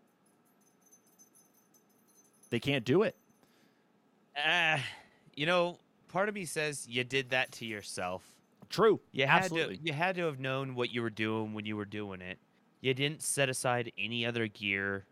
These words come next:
Speaker 2: you know, for P V P. So you kinda did it to yourself, 'cause it's gonna read your gear rank before you even try and, you know, match up.
Speaker 1: Right. That's exactly it here. So it says in the article, content creator,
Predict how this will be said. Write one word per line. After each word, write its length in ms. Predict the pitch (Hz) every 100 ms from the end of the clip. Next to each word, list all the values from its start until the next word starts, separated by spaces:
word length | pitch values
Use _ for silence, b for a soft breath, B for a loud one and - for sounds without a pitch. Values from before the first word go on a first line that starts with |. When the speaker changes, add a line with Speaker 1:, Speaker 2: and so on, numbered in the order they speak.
| _
Speaker 2:
you 160 | 104 101
know, 180 | 101
for 180 | 101 -
P 240 | 101 110 104
V 160 | 104
P. 440 | 98 - 101 95 - b b _ -
So 180 | -
you 180 | 127 117 - _ -
kinda 580 | - 147 147 143 127 113 -
did 160 | 107
it 140 | 107 -
to 140 | -
yourself, 460 | 98 - 110 104 -
'cause 160 | 151
it's 140 | 165 -
gonna 160 | 226
read 240 | 185 156 127
your 100 | 117
gear 240 | - 101
rank 380 | 101 85 87 -
before 300 | 95 - 104
you 180 | 92 92
even 260 | 110 98 95
try 240 | - 107
and, 220 | 95 92 - b b _
you 100 | 107
know, 100 | 104
match 420 | 90 90 95 -
up. 280 | 98 101 92 _ _ _ _ B B B B
Speaker 1:
Right. 300 | - 175 131 - -
That's 240 | 143 147
exactly 640 | 131 113 123 131 - 104 113
it 80 | 90
here. 220 | 90 92
So 440 | - 123 110 107 -
it 80 | 110
says 240 | - 180
in 60 | 131
the 80 | 123
article, 340 | 117 110 113
content 400 | - 123 123 131
creator, 640 | - 123 113 110 107 107